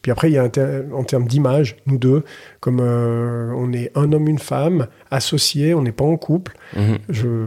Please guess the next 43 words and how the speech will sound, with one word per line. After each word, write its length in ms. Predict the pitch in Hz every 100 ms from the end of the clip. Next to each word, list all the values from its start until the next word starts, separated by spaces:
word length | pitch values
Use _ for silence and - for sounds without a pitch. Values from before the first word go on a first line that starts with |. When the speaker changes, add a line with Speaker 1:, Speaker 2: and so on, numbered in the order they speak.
| -
Speaker 1:
pense 160 | 160
qu'il 120 | - 120
y 20 |
a 40 |
peu 220 | - 214
de 60 | 208
sociétés 840 | - 160 - 139 147 151 156 147
de, 260 | 117 123 120
de 180 | 113 120
ce 100 | -
type-là, 420 | - 131 123 147
alors 200 | 139 117
que 300 | - 120 117
finalement, 320 | 110 135 143
ça 180 | 165 127
donne 240 | 123 165
aussi 200 | 143 -
des 100 | 135
sensibilités 640 | 120 143 - 143 143 139 127
différentes 520 | 117 - 156 156 151
au 60 | 127
vu 240 | 117 147
de 180 | 123 123
nos 160 | 120
parcours 440 | 113 139 - 139 143
différents, 600 | 131 - 127 127 131 131
de, 100 | 120
voilà, 300 | 113 117 113
de, 140 | 117
de 140 | - 127
ce 80 |
qu'on 200 | - 123
vit 240 | 120 135 151
au 60 |
quotidien, 360 | 139 139 - 139
de 40 |
ce 80 | 123
qu'on 120 | -
a 60 | 117
vécu 220 | 117 143
dans 120 | 151 139
nos 100 | 131
vies 240 | 131 175